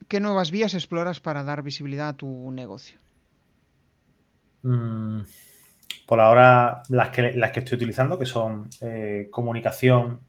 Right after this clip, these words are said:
Speaker 2: con, con artículos, eh, o con comunicación de, de, con tips, eh, en redes sociales, eh, newsletter, y de la newsletter a la, a la,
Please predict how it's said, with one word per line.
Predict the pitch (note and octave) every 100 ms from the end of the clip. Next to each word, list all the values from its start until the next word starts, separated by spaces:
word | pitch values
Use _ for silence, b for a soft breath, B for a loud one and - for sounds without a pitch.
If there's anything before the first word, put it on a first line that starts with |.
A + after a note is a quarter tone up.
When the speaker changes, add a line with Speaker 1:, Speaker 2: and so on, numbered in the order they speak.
| _ b b b b
Speaker 2:
con, | - A2+ A2+ A2 - - _ _
con | - A2+
artículos, | G#2+ B2+ B2 B2 A#2+ A2+ A2 A2 A2
eh, | A#2+ A#2 A2 G#2+ G#2 G#2
o | G2
con | - F#2+ F2 F2 - _ A2+
comunicación | A2 G#2+ G#2+ - A#2
de, | A#2 A#2
de, | A#2 A2+
con | - A2
tips, | - F#3+ - -
eh, | B2 A#2 A2+ G#2+
en | A2+
redes | A#2+ B2
sociales, | B2+ C3 D3+ F#3 B3+ B B B B -
eh, | C3 A#2+ A#2 A2+ A2 G#2+
newsletter, | A#2+ A2 C3+ D3+ F#3 - _ _
y | B2 A#2+
de | A2+
la |
newsletter | G#2 G2+ A2 A2+
a | G#2
la, | G2 F#2+ F#2 F#2 F#2+
a | G#2
la, | G#2+ G#2 G2+ F#2+ F#2+